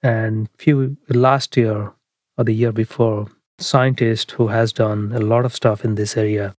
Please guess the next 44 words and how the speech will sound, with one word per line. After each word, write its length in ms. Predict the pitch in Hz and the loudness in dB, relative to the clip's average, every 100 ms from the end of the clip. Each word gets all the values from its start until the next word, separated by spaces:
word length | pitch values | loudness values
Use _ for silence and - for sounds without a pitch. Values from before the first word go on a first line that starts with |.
| - | -6
Doctor 300 | 117 113 117 | -2 0 -2
Carolina 460 | - 127 113 110 107 | 0 0 0 0 -2
Escobar 580 | 107 - 107 107 104 101 | -2 0 0 0 -2 -6
from 540 | - 110 101 98 98 _ - | -2 -2 -2 -6 -10 _ -6
Mexico 380 | 117 120 - 117 | -2 -2 -2 -2
City, 360 | - 104 - 107 | -2 -6 -6 -6
and 160 | 101 | -4
actually 340 | 104 - 110 104 | -6 -2 -2 -2
I 80 | |
was 340 | 104 101 - - | -4 -8 -12 -10
in 100 | 120 | -6
her 120 | 104 104 | -4 -2
lab 380 | 107 104 101 98 _ | -4 -4 -4 -10 _
last 320 | 120 107 - - | -4 -4 -4 -4
week. 240 | 101 - - | -6 -6 -8
She 160 | - | 2
did 140 | 160 156 | 2 4
a 60 | |
very 280 | 120 120 123 | 2 2 2
interesting 420 | 117 - 113 113 | 0 -2 -2 -2
experiment. 540 | 104 - 127 120 107 104 | -4 0 2 2 -2 -2
She 120 | - | -2
did 180 | 113 110 | -2 -2
the 80 | 107 | -4
same, 440 | - 127 117 104 | 0 0 0 -4
she 180 | - 120 | -2 -2
asked 180 | 113 - | -2 -2
the 80 | |
exact 420 | 113 104 110 107 - | -4 -2 -2 -2 -4
same 320 | - 110 104 | -4 -4 -4
question 360 | - 120 - | -2 -4 -2
that 140 | 104 101 | -4 -4
you 180 | 101 113 | -2 -2
asked 320 | 104 95 - | -2 -6 -14
for 500 | _ 117 107 101 98 - - | _ -2 0 -2 -6 -12 -4
jet 340 | 110 117 127 - | 0 2 0 -2
lag. 220 | 101 95 _ _ | -4 -4 _ _
Can 180 | 117 113 | 0 0
you 80 | |
simulate 460 | 110 - 156 143 120 | 0 2 2 2 0
jet 260 | 107 120 - | 0 0 0
lag 220 | 107 104 | 0 0
in 100 | 104 | 0
mice 600 | 107 113 95 92 - | 0 0 -2 -10 -12